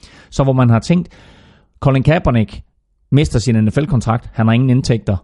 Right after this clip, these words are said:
han må leve på det, han nu har tjent, som selvfølgelig har været en del, men alligevel, så har de,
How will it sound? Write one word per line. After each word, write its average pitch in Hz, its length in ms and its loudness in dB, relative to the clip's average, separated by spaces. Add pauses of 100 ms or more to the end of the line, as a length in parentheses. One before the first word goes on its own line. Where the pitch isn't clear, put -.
(180)
han 117 120 -2
må 113 100 0
leve 123 200 2
på - 100 -2
det, 113 120 2
han 110 80 2
nu 113 100 0
har 110 80 0
tjent, 117 480 -4
som 90 220 -10
selvfølgelig 98 340 -2
har 92 60 0
været 98 100 -2
en 92 100 -2
del, 123 260 -2
men 107 160 0
alligevel, 127 380 0 (240)
så - 180 -2
har 135 80 2
de, 131 400 -2